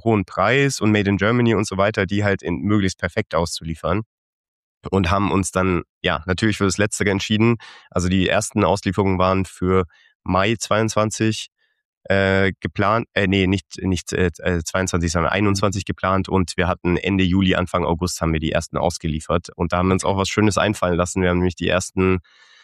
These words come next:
zehn Bestellungen, ähm, weil wir ja in Berlin ansässig sind, hier per Lastenfahrrad ausgeliefert. Also wir haben uns zehn Leute, die in Berlin bestellt hatten und zu dieser ersten Charge, also zu diesem ersten Batch an, an BestellerInnen,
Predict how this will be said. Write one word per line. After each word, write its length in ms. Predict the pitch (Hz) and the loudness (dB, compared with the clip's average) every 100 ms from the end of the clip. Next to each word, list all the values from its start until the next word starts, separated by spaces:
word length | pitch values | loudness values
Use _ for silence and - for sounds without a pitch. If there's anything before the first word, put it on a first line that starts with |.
| _ | _
zehn 300 | - 113 123 | -4 0 2
Bestellungen, 680 | 117 - 110 117 117 127 135 - | 2 0 0 2 4 4 2 0
ähm, 460 | 101 98 98 92 - | 0 2 2 0 0
weil 140 | 98 | 2
wir 80 | 101 | 2
ja 100 | 95 | 2
in 80 | 98 | 2
Berlin 300 | 98 110 98 | 2 2 2
ansässig 460 | 104 101 - 95 | 2 0 -2 -2
sind, 320 | 104 107 107 | 2 2 0
hier 340 | - - 104 98 | -4 -6 -2 0
per 160 | 101 | 0
Lastenfahrrad 720 | 101 101 98 87 82 80 80 76 | 0 0 -2 0 0 2 0 0
ausgeliefert. 720 | 90 - 82 87 87 107 - | -2 -2 -4 -2 -2 0 0
Also 180 | 85 87 | 0 2
wir 80 | |
haben 140 | 90 95 | 2 0
uns 180 | 92 - | -2 -4
zehn 300 | 101 104 98 | 0 2 4
Leute, 260 | 98 101 | 2 2
die 240 | 87 92 - | 0 0 0
in 200 | 95 92 | -2 0
Berlin 260 | 90 98 | 0 0
bestellt 320 | - 101 110 | -2 -2 0
hatten 240 | 107 - 92 | -2 0 -2
und 100 | 90 | -2
zu 100 | 92 | -2
dieser 200 | 85 80 | 0 0
ersten 420 | 92 - 95 85 - _ - - - _ | 0 -2 -2 -2 -6 _ -20 -20 -20 _
Charge, 600 | - - 95 107 101 107 | -6 0 0 2 2 2
also 180 | 92 90 | 2 -2
zu 140 | - 92 | -2 -2
diesem 240 | 87 87 | 0 0
ersten 580 | 98 - 92 90 87 87 | 0 0 0 2 0 0
Batch 300 | 104 - - | -2 0 -2
an, 200 | 92 92 | 0 0
an 160 | 92 | 0
BestellerInnen, 800 | 92 - 104 104 92 98 98 92 | -2 0 0 2 2 2 2 0